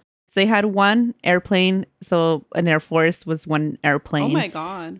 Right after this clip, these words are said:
Speaker 1: Um, that a, uh, Puerto Rican, um, it was his plane, and so in, but he used, they used it for this. Um, in fact, when they had been, uh, they were being surveilled by the F B I, and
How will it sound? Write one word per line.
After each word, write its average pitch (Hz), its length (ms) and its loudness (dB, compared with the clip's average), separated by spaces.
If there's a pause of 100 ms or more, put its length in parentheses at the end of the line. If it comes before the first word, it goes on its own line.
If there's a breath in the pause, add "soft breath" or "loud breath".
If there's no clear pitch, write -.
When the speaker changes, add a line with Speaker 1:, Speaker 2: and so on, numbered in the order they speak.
(120)
Speaker 1:
Um, 156 500 0
that 165 260 0
a, 151 1000 0
uh, - 640 -2 (220)
Puerto 180 220 0
Rican, 160 500 0
um, 156 260 -2
it - 100 -4
was 156 160 -4
his 165 200 -2
plane, 151 460 -4
and 151 200 -4
so 147 220 -4
in, 160 240 -4
but 156 100 0
he 156 160 -8
used, 156 420 -4
they 170 80 0
used 160 260 0
it 143 140 0
for 151 240 0
this. 151 480 -4 (480 soft breath)
Um, 190 160 2
in 196 80 2
fact, 202 340 -2
when 190 580 2 (540)
they 240 140 4
had 302 220 2
been, 330 240 4
uh, 202 460 4 (1160 loud breath)
they 220 180 4
were 277 120 2
being 277 180 4
surveilled 175 640 2
by 165 140 2
the 160 160 0
F 165 240 -2
B 170 160 2
I, 160 340 2 (460 soft breath)
and 165 640 4